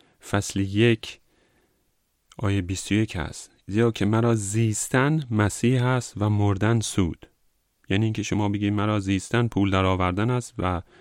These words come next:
مردن سود، «زیرا مرا زیستن شادی و آسایش و تفریح است و مردن سود.» هر چی رو که شما به جای مسیح بذارید در این آیه، مادیگرایی هست.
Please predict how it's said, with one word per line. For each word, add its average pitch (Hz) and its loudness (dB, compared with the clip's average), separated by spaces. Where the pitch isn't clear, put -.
مردن 101 2
سود، - -2
«زیرا 92 0
مرا 101 0
زیستن 98 0
شادی 98 2
و 110 4
آسایش 101 2
و 104 0
تفریح 98 0
است 101 -4
و 95 0
مردن 90 0
سود.» 90 -6
هر 127 -4
چی - -2
رو 156 -2
که - -14
شما 104 -4
به 98 -4
جای 95 -2
مسیح 98 -2
بذارید 95 -2
در 92 -2
این 95 -2
آیه، 82 -6
مادیگرایی 95 2
هست. - -6